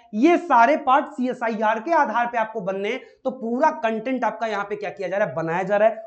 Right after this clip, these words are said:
और इसका मैं एक बार डेमो, कितना, कितना तेजी से काम ये पूरा टीम परीक्षा प्लस कर रही है, उसको मैं आपको दिखा दे रहा हूँ। एक ये डेमो पीडीएफ़ आप इसका देख सकते हो, है ना। ये सीएसआईआर, एसओ, एसओ का सीएससी दो हज़ार तेईस का पूरा बनाया जा रहा है।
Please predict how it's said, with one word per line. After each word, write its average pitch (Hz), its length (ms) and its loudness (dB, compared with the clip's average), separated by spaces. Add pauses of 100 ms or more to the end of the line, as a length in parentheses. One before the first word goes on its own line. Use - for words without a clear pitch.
और 226 100 -2
इसका 233 200 0
मैं 302 140 2
एक 240 120 -6
बार 294 160 2
डेमो, 220 340 0
कितना, 185 540 -8
कितना 247 360 -8 (300)
तेजी 240 260 -2
से 285 100 -4
काम 233 380 -2
ये 240 100 -2
पूरा 226 520 -2 (760)
टीम 240 140 -2
परीक्षा 240 280 -4
प्लस 233 220 -6
कर 226 140 2
रही 202 200 -2
है, 208 60 -4
उसको 214 460 -6
मैं 294 100 4
आपको 285 180 4
दिखा 233 320 2
दे 226 80 2
रहा 202 100 0
हूँ। 240 80 -8
एक 220 180 -4
ये 254 80 0
डेमो 208 280 2
पीडीएफ़ 220 280 -2
आप 214 140 0
इसका 240 180 -6
देख 190 200 -4
सकते 190 260 -12
हो, 247 100 -12 (220)
है 208 80 0
ना। 247 60 2
ये 233 140 0
सीएसआईआर, 226 600 0
एसओ, 202 200 -4
एसओ 220 220 -4
का 220 100 2
सीएससी 214 400 -4
दो 196 120 -2
हज़ार 202 160 2
तेईस 202 240 -2
का 214 100 -2
पूरा 220 300 -4
बनाया 196 260 -2
जा 185 100 -2
रहा 185 100 -4
है। 190 60 -14